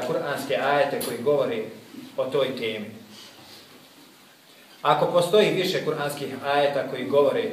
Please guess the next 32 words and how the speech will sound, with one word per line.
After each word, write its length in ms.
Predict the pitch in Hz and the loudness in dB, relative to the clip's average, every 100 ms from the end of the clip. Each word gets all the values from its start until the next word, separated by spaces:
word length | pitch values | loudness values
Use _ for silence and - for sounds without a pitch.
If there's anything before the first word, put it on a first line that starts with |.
| - - | -6 -10
o 80 | 123 | -10
toj 360 | 123 139 127 120 | -2 -2 -2 -2
temi, 500 | 131 143 135 123 - - - - - 135 | 2 2 0 -4 -10 -16 -20 -14 -10 -4
navede 400 | 135 151 143 131 | 0 4 4 4
neke 380 | 151 147 117 | 2 0 -2
od 120 | 107 107 | -4 -4
njih. 180 | - - - - - - - | -8 -12 -16 -20 -20 -20 -6
A 180 | 139 139 143 | -2 0 0
ako 100 | 143 | 0
je, 360 | 139 135 - - | 4 4 4 0
ako 240 | 131 127 | -4 -4
se 160 | 131 131 | -4 0
radi 380 | 139 143 123 123 | 2 2 2 -2
o 80 | 117 | -4
dva 420 | 120 131 - - - | 0 0 0 -2 -8
ili 240 | 120 110 | -10 -10
tri 300 | 123 135 117 117 | -8 -6 -6 -2
ajeta, 560 | 131 139 131 131 120 127 | 0 2 2 0 -2 0
onda 260 | 147 131 | 0 0
navede 520 | 117 113 131 131 117 - - - - - - - - | -2 0 0 2 0 -2 -8 -16 -20 -20 -20 -20 -14
sve 320 | - 165 139 | -4 2 2
ajete 440 | 131 139 139 131 117 | 4 4 4 2 -4
koji 140 | 120 | -4
govore 260 | 120 127 113 | -4 -2 -2
o 100 | 110 | -4
toj 160 | 113 | -4
temi. 340 | 107 95 - - - - - - - - - - - | -6 -10 -14 -18 -20 -20 -20 -20 -20 -20 -20 -20 -8
Imam 260 | 160 190 175 | 0 4 4
An-Nawawi 440 | 151 165 160 147 | 4 4 4 4
rahimahullahu 680 | 147 147 139 131 139 120 113 | 2 -2 -4 -4 -4 -4 -4
ta'ala 560 | 120 117 143 139 127 131 | -2 2 4 4 2 0
u 280 | 147 135 - | 0 -2 -2